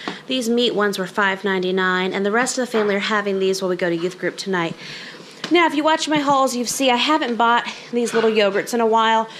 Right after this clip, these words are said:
They were only th-, thirty-three cents each, so I spent twenty-one dollars. I got twenty-one dollars worth of yogurt,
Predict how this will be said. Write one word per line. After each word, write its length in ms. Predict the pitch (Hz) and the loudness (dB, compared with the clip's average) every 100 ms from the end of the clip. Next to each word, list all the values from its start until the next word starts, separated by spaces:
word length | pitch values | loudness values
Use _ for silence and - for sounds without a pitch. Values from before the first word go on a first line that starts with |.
| - | -8
They 120 | - 370 | 0 2
were 140 | 370 | 4
only 220 | 254 247 | 4 0
th-, 320 | 240 - 220 | -2 -6 -6
thirty-three 580 | - - 277 277 262 240 | -4 0 2 2 0 -2
cents 340 | 226 233 220 - | 2 2 0 0
each, 400 | 214 - - - - - | -2 0 -2 -4 -8 -10
so 320 | - 262 247 | 0 2 2
I 220 | 226 233 | 2 -2
spent 460 | 233 - 277 277 - | -4 -4 0 0 -2
twenty-one 640 | - 269 269 262 247 233 | -4 -2 0 0 0 2
dollars. 480 | 196 185 175 175 185 | 2 2 2 0 -2
I 40 | |
got 120 | 165 | -4
twenty-one 320 | 202 233 233 | -2 0 2
dollars 320 | 202 190 190 185 | 2 2 2 2
worth 180 | 190 | -2
of 120 | 190 185 | -2 0
yogurt, 440 | 185 190 269 - | 2 2 0 -2